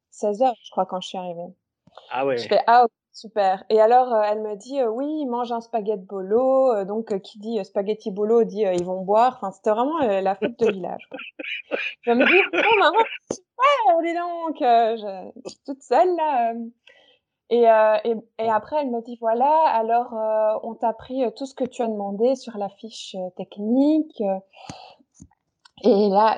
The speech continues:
Speaker 1: je m'approche de ce qui allait être mon régisseur et il me dit, « Voilà, voilà, euh, j'ai pour toi des micro-casques. » Mais en fait, j'avais demandé un micro main sur pied dans ma fiche
Speaker 2: Ouais.
Speaker 1: technique. « Ah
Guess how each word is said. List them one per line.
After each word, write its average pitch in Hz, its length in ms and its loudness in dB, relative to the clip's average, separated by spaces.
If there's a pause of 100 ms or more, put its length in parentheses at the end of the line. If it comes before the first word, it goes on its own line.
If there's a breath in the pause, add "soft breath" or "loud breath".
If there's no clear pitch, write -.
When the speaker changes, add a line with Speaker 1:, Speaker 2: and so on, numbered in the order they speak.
Speaker 1:
je 202 120 -6
m'approche 196 580 -2
de 185 140 -10
ce - 160 -10
qui 185 180 -6
allait 180 200 0
être 190 200 -4
mon 185 140 -4
régisseur 254 720 -2
et 214 60 2
il 220 120 4
me 214 120 0
dit, « 262 300 0 (440)
Voilà, 320 260 6
voilà, 302 640 4
euh, 226 60 -2
j'ai 233 160 -6
pour - 260 -16
toi 277 240 0
des 220 240 -2
micro-casques. » 269 920 -6 (1000)
Mais 214 280 -8 (100)
en 208 180 -8
fait, 254 180 -2
j'avais 214 300 -4
demandé 208 340 -6
un 202 160 -2
micro 202 760 -4
main 233 420 -2
sur - 320 -10
pied 233 420 0 (140)
dans 208 100 -6
ma 202 140 -4
fiche 208 180 -12
Speaker 2:
Ouais. 208 80 -4
Speaker 1:
technique. « 214 280 -8 (300 loud breath)
Ah 330 80 6